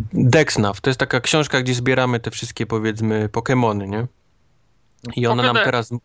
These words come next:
Speaker 1: Pokédex, tak, tylko to się teraz nazywa Dexnav i on nam pokazuje, t-, jaki konkretny, e, jakie konkretne Pokemony są w danym rejonie, w którym jesteśmy, których nam jeszcze brakuje. Więc to trochę spowolniło moją grę, bo staram się na bieżąco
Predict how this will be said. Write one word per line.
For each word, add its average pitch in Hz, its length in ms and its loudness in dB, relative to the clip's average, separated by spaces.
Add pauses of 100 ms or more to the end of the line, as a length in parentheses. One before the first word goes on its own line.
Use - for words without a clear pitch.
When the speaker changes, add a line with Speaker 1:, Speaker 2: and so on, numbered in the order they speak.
(600)
Speaker 1:
Pokédex, - 540 -4
tak, 104 200 -4
tylko 113 220 -10
to 107 120 -8
się - 120 -10
teraz 110 240 -4
nazywa 107 300 -6
Dexnav 135 500 -2 (100)
i 120 100 -2
on 117 100 0
nam 113 140 -2
pokazuje, 113 680 -2 (640)
t-, - 180 -8
jaki 131 340 0
konkretny, 117 920 -2 (500)
e, 110 40 -6
jakie 117 260 -4
konkretne 120 420 -4
Pokemony 117 480 0
są 113 160 -4
w 110 40 -8
danym 113 260 0
rejonie, 120 360 0
w - 40 -18
którym 123 260 -2
jesteśmy, 120 460 0
których 117 260 -2
nam 117 160 0
jeszcze 117 240 -2
brakuje. 123 640 0 (640)
Więc 117 180 -4
to 135 120 0
trochę 131 260 0
spowolniło 131 580 2
moją 123 260 2
grę, 127 160 0
bo 123 100 -4
staram 120 320 -2
się 123 120 -6
na 120 120 -2
bieżąco 120 720 -2